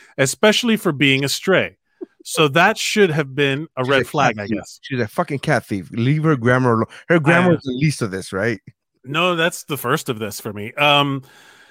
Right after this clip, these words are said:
Speaker 1: but we took her to the vet. She had no microchip and wasn't spayed. We thought she might have been spayed in a catch spay release program because of the tip of her left ear was clipped.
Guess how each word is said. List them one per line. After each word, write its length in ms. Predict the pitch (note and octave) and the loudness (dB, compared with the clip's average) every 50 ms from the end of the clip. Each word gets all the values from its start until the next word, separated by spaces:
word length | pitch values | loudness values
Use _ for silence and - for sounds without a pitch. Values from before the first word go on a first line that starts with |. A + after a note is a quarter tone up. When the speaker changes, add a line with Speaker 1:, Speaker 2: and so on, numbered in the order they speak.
| _ _ _ _ _ _ _ - | _ _ _ _ _ _ _ 0
Speaker 1:
but 100 | E3+ G3+ | 2 2
we 120 | G3+ A3 G#3+ | 2 2 2
took 200 | - C4 D4 C#4+ | 2 0 0 0
her 80 | C#4 | 0
to 140 | - - B3+ | -2 0 0
the 100 | F#3+ F3 D3 | 0 -2 0
vet. 280 | C3+ D#3 E3 F#3 F#3+ | 2 2 2 2 2
She 160 | - - D3+ | -2 -4 -2
had 180 | A#2+ C3+ B2+ A2 | 0 0 -2 -2
no 160 | A2 A2+ A#2 | -2 -4 -4
microchip 580 | A#2 B2 C#3+ - - A3 G3 - - A#3+ A3 - | -2 -2 -2 0 -2 -4 -4 -4 -4 -4 -4 -4
and 120 | C3+ A#2+ | -4 -4
wasn't 280 | B2 A#2+ G#2+ A2 A2 G2+ | -4 -4 -6 -6 -10 -14
spayed. 340 | - - - A2+ B2+ D#3 F3 | -12 -8 -4 -4 -2 -2 -2
We 100 | D3 C3+ | -4 -4
thought 240 | C3+ - C#3+ C#3+ | -2 0 0 0
she 180 | C3+ - - C3+ | -2 -4 -8 -6
might 240 | A#2+ B2 C3 C#3+ D3+ | -4 -2 0 0 0
have 140 | D3 B2 A#2 | -2 -4 -6
been 160 | C3 A#2+ A2 | -6 -6 -6
spayed 480 | - - - A#2+ A2+ A2+ A#2 A2+ - _ _ _ _ _ _ _ _ _ _ - | -8 -8 -6 -4 -4 -4 -4 -6 -8 _ _ _ _ _ _ _ _ _ _ -6
in 380 | D#3 C3+ B2+ B2 A#2+ A#2+ A#2+ C3+ - | -4 -2 -2 -2 -2 -4 -6 -4 -4
a 100 | A#2+ A#2 | -4 -4
catch 580 | - - D#3+ C#3+ - - - - - - - | -2 -2 -2 0 0 -2 -2 -2 -2 -4 -4
spay 320 | - - D3+ C#3 D3 C#3 C3 | -2 0 2 2 2 2 2
release 560 | C3 B2 A#2+ B2+ D3 D3 - - - - - _ _ _ | 0 -2 0 -2 -2 -4 -6 -10 -14 -16 -20 _ _ _
program 580 | - E3 E3+ E3+ E3 E3+ F3 F3+ F#3 F#3+ F#3 - _ _ _ _ _ _ _ | 0 2 2 2 2 0 0 0 -2 -2 -6 -10 _ _ _ _ _ _ _
because 280 | - C3+ - D#3 C3+ C3 | -2 0 2 2 2 2
of 80 | C3 | 0
the 160 | A#2+ B2+ - _ _ _ _ _ _ _ _ _ - | 0 -2 -2 _ _ _ _ _ _ _ _ _ -2
tip 220 | - F#3+ F3 - | 2 2 2 2
of 120 | F#3+ D3 - | 0 -2 0
her 160 | - D3+ C3 | 0 0 0
left 380 | C3 C3+ D3 E3 - - - - - | 2 2 2 2 0 -2 -10 -10 -4
ear 260 | G3 F#3 E3+ D#3 C#3 | -2 0 2 2 2
was 240 | A2 A2+ G#2 G2 - | 0 -2 -4 -6 -8
clipped. 460 | - - - A#2+ - - _ - - | -12 -12 -10 -10 -10 -12 _ -20 -20